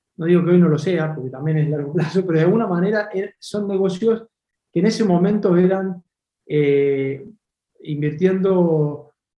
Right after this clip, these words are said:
en, en algo para adelante, que algún día iba a producir flujo de caja, ¿no? Eh, eran más bien patrimoniales, digamos, ¿no? Y decir, bueno, comprar barato y desarrollar.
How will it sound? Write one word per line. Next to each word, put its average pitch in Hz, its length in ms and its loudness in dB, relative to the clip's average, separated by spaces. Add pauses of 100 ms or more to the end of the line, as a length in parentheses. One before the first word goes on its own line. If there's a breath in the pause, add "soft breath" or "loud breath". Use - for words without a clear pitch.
en, 135 320 -10
en 139 120 -6
algo 180 500 0 (460)
para 143 200 -8
adelante, 151 640 0
que 143 160 -6
algún 170 260 2
día 196 120 2
iba 190 100 2
a - 80 -4
producir 156 440 -4
flujo 165 300 2
de 139 120 -2
caja, 147 340 -6
¿no? 165 300 -10
Eh, 143 380 -4
eran 156 460 0 (360)
más 147 220 -2
bien 175 200 4
patrimoniales, 147 800 0
digamos, 123 380 -10
¿no? 175 180 -2
Y 143 240 0
decir, 131 300 -4
bueno, 156 380 -2
comprar 160 420 -4
barato 180 600 0
y 160 100 0
desarrollar. 143 760 -2